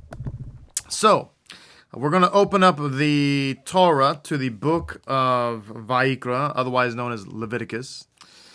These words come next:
And we are in the parasha Akarimot. Uh, Akari means after, Mot means the death, after the death of Aaron's two sons.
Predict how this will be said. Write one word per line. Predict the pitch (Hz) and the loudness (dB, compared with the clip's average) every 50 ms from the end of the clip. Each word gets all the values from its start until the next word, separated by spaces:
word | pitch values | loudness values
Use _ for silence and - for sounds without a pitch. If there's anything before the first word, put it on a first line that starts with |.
| _ _ _ _ | _ _ _ _
And | - 139 143 143 143 143 143 139 139 123 | -4 -2 0 0 0 0 0 -2 -2 -4
we | 117 147 147 | -2 0 2
are | 147 139 135 139 139 | 2 2 4 2 2
in | - 170 180 196 196 196 190 190 | 0 0 0 0 0 0 0 0
the | 180 | -2
parasha | 147 147 160 170 170 170 160 - 170 165 165 165 - | 0 2 2 4 4 4 2 0 2 2 2 2 2
Akarimot. | 147 147 - - 165 165 156 143 131 127 123 131 147 151 147 - - - - _ _ _ _ _ - - _ - | 0 -4 -4 -4 -2 0 0 0 0 -2 -2 -4 -4 -6 -8 -14 -20 -20 -20 _ _ _ _ _ -16 -14 _ -10
Uh, | - 113 113 113 110 107 107 110 | -6 -4 -4 -2 -2 -4 -4 -8
Akari | 107 - 131 135 131 127 131 139 143 139 | -8 -4 0 2 2 2 2 0 -2 -4
means | 123 123 127 123 123 120 117 - - | -6 -6 -6 -6 -6 -8 -10 -10 -10
after, | - 120 123 123 - - - 127 127 135 | -10 -8 -8 -10 -12 -10 -8 -8 -6 -6
Mot | 131 120 117 120 117 - | -4 -4 -6 -6 -6 -8
means | 127 123 123 110 | -10 -10 -10 -8
the | 110 110 | -10 -10
death, | 92 113 110 110 120 - - | -8 -6 -6 -6 -6 -6 -4
after | - 123 117 - 120 | -4 -4 -4 -6 -8
the | 117 113 | -8 -6
death | 107 127 127 123 | -6 -6 -6 -6
of | 113 - | -8 -8
Aaron's | 117 120 120 123 117 - | -6 -6 -6 -6 -8 -10
two | - 123 113 | -12 -12 -12
sons. | - - 113 107 110 117 131 147 143 - | -10 -10 -10 -10 -10 -10 -14 -16 -18 -20